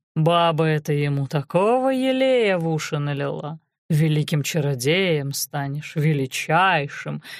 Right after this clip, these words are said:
Ни до тебя, ни после таких мир не видывал. Всем завладеешь, и первоэлементами, и навьим колдунством, и посмертием. Будешь царь и бог».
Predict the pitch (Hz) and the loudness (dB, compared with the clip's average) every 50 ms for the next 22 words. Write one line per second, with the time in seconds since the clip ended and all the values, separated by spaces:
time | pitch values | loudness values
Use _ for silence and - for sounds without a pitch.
0 | - - 175 185 196 208 185 202 202 - - 196 175 185 196 196 196 190 196 196 | -6 -2 2 2 4 4 4 2 2 2 2 2 4 4 4 4 4 2 2 0
1 | 160 - 196 202 196 - - 190 185 170 190 185 170 185 190 165 180 185 185 190 | 2 2 2 2 2 0 0 -2 0 0 0 -2 0 0 -2 0 0 0 0 2
2 | 190 185 175 185 180 180 175 175 175 190 202 202 190 170 151 147 151 147 147 147 | 2 2 2 0 0 0 0 0 0 0 0 0 0 -2 -2 -2 -4 -2 -2 -4
3 | 143 139 151 - _ _ _ _ _ _ - - - - - 202 180 180 175 160 | -6 -6 -10 -14 _ _ _ _ _ _ -10 -6 -4 -2 2 2 4 4 4 2
4 | 147 123 147 143 127 139 139 139 135 123 135 160 170 180 165 151 143 139 - - | 2 0 0 -2 0 0 -2 -2 -2 0 0 0 0 2 0 0 -2 -4 -8 -12
5 | - - - 160 151 151 170 156 147 143 131 139 135 135 131 131 135 135 139 147 | -14 -8 -4 -4 -4 0 0 0 2 2 0 0 0 2 0 0 0 0 2 2
6 | 160 165 156 147 139 - - 143 139 139 143 143 139 139 139 139 151 165 175 170 | 2 2 2 0 -2 -4 -6 -4 -2 -2 -2 0 0 0 0 2 2 4 4 4
7 | 156 135 135 135 143 139 131 - 151 147 151 143 131 135 147 151 147 135 - - | 2 0 -2 -2 -2 -2 -2 -2 0 0 0 -2 -2 -2 -2 -2 -2 -2 -4 -6
8 | - 151 143 143 143 143 135 - 156 - - - 170 156 170 190 196 185 151 147 | -4 -4 -4 -2 -4 -4 -2 -2 -2 0 0 -2 0 2 4 4 4 4 2 0
9 | - - 160 156 151 151 143 151 - - - _ _ - 160 151 175 233 262 220 | -4 -2 -2 0 0 0 -2 -4 -6 -20 -20 _ _ 0 2 2 4 2 2 2
10 | 254 254 220 - - - - - 202 190 202 220 208 - _ - 208 185 165 143 | 0 0 0 -2 -4 -6 -4 0 2 2 2 0 -2 -4 _ -2 -2 0 0 0
11 | 135 131 147 143 135 131 127 - - - _ | 0 0 0 0 0 -2 -4 -8 -16 -20 _